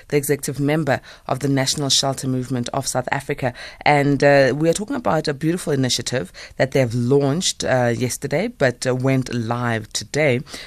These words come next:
being the second of December, and that is their national, uh, call center.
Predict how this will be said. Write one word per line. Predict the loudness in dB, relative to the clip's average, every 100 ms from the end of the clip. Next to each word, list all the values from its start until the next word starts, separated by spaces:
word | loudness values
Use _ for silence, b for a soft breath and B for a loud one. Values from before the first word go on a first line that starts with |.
| B
being | -2
the | -2
second | -2 -4 -6
of | -6
December, | -2 0 2 -2 B B B
and | 2
that | 4 2 2
is | 0
their | 0 0 2 4 4 2 0 2
national, | 4 4 2 0 2 0 -2 B B -2
uh, | 0 0
call | -2 -2 -2
center. | -2 -4 -4 -8 -8